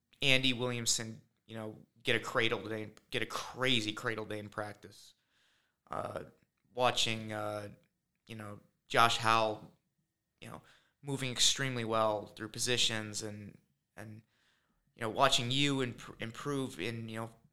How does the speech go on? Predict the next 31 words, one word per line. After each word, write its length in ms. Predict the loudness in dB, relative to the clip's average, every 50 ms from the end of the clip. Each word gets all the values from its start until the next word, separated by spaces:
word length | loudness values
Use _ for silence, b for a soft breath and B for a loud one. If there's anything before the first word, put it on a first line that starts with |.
| _ _ -2
strength 440 | 0 2 4 4 4 4 2 0
and 100 | -4 -6
physical 240 | -6 -6 -6 -6 -6
fitness 580 | 0 0 0 0 2 0 -2 0 2 2 2 0
and, 200 | -2 -6 -10 -8 -6
and, 340 | -6 -6 -6 -8 -10 b b b b b b b b b b
and 140 | -10 -2 4
wrestling 360 | 4 6 6 6 4 0 -2
tough. 580 | -2 0 2 4 4 4 2 -2 -6 -12 -14 b b b b b b b b _ _ _ _ _ _ -14
Uh, 80 | -12
wa-, 280 | -4 0 2 2 2 2 4
watching 320 | 4 4 4 4 2 0
Captain 400 | 2 6 8 8 8 6 2 -6
improve 440 | -6 -6 -6 -6 -4 -4 -4 0 2
radically 480 | 4 6 6 4 4 2 -2 -4 -4 -2
since 240 | -2 -4 -4 -4
I 60 | -2 -2
started 300 | 0 0 0 -2 0 -2
working 260 | -2 -2 -4 -6 -8
with 140 | -8 -8 -6
him. 280 | -6 -6 -6 -8 -10 b b b b b b b b b b b b b _
Like, 420 | 4 6 6 6 6 2 -6 -16 -20 _ _ _ 4 10
that's 320 | 12 12 12 12 10 4
the 160 | 2 0 -4
thing 240 | -2 -2 -2 0 0
I 60 | 0
get 120 | -2 -2 -2
the 60 | -4
joy 300 | -2 0 2 2 2 2
out 200 | 0 -2 -4 -6
of. 220 | -6 -8 -12 -18